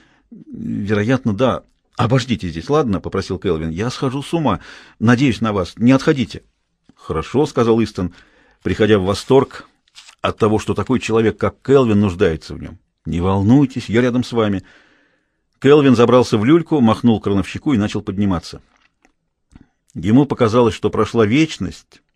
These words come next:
пока он поравнялся с Кит. Ее вид испугал Дэйва.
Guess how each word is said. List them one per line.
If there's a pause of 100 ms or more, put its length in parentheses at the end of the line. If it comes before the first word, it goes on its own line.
(120)
пока
он
поравнялся
с
Кит. (1040)
Ее
вид
испугал
Дэйва.